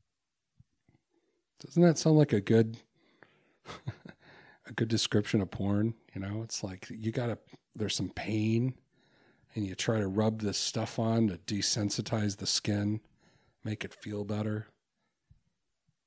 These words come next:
I mean, isn't that what porn is for us? You know, does anyone wanna go do porn because you just feel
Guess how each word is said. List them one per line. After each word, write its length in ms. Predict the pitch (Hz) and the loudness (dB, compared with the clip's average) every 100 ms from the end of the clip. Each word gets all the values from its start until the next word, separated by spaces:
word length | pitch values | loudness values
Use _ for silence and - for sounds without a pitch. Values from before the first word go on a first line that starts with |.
| _ _ - | _ _ -12
I 40 | 104 | -6
mean, 220 | 110 98 | -4 -4
isn't 220 | 110 170 | 2 4
that 160 | 220 170 | 4 4
what 220 | 156 - | 0 0
porn 340 | - 113 151 | 0 2 4
is 220 | 160 165 | 4 2
for 260 | - 160 170 | -2 -2 0
us? 300 | 175 - - _ _ _ _ _ _ _ _ _ _ _ _ _ _ _ _ _ _ _ _ _ _ _ _ _ _ _ _ _ - | 0 -4 -10 _ _ _ _ _ _ _ _ _ _ _ _ _ _ _ _ _ _ _ _ _ _ _ _ _ _ _ _ _ -4
You 80 | 127 | 0
know, 80 | 117 | 2
does 140 | 120 | 4
anyone 440 | 156 226 233 208 | 8 10 12 10
wanna 300 | 147 143 147 | 10 12 10
go 260 | 110 113 127 | 8 8 8
do 240 | 120 120 | 10 6
porn 420 | 113 - 104 113 117 | 6 2 4 6 6
because 300 | 90 101 101 | 2 -4 -2
you 80 | 95 | 0
just 220 | 98 - | 0 0
feel 260 | 110 92 | 0 -2